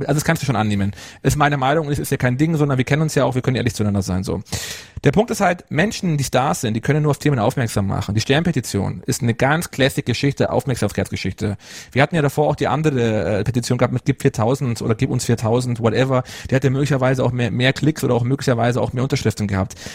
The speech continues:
Das spielt aber keine Rolle. Ähm, das ist auch das, was ich mein Statement gesagt habe und was sie eigentlich anspricht, habe ich auch schon vor kurzem angesprochen.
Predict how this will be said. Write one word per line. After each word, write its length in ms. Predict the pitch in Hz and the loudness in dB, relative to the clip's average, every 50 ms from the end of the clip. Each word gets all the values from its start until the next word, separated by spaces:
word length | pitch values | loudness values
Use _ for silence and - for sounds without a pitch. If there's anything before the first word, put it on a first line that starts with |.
| - - | -4 0
Das 100 | - 120 | 0 0
spielt 160 | - - 196 | 2 2 2
aber 100 | 196 185 | 2 2
keine 300 | 175 - 170 175 170 160 | 0 0 0 0 2 2
Rolle. 300 | 147 180 208 180 123 107 | 2 2 2 2 0 0
Ähm, 300 | - 104 107 117 120 120 | 0 -2 -2 -2 -2 0
das 140 | 120 131 131 | 0 0 0
ist 80 | 156 151 | 2 2
auch 120 | 156 147 | 2 2
das, 180 | - 151 143 151 | 2 0 0 0
was 100 | 147 135 139 | 0 -2 0
ich 80 | 139 | 0
mein 100 | 139 135 | 0 0
Statement 340 | - - 147 160 - 156 139 | 2 2 0 0 0 0 0
gesagt 280 | 127 120 120 143 - - | 0 0 0 0 0 0
habe 260 | 160 156 151 151 147 | 0 0 0 0 0
und 260 | 139 131 127 - 131 | -2 -2 -4 -2 -2
was 140 | 127 127 - | -2 -2 0
sie 120 | 165 165 | 0 0
eigentlich 220 | - 143 143 - - | 0 0 0 0 0
anspricht, 540 | 143 170 190 - - 120 110 107 - - - - - - - - | 0 0 -2 0 0 0 0 0 0 -4 -10 -16 -18 -18 -12 -6
habe 140 | - 110 147 | -2 0 2
ich 80 | 143 - | 2 2
auch 80 | 135 | 2
schon 120 | - 151 135 | 0 0 0
vor 140 | - 131 - | 0 0 0
kurzem 280 | - 180 175 - 165 | 0 0 0 0 0
angesprochen. 600 | 151 156 160 - - 147 143 147 - 156 151 156 | 0 0 0 0 0 0 0 0 0 0 -2 -2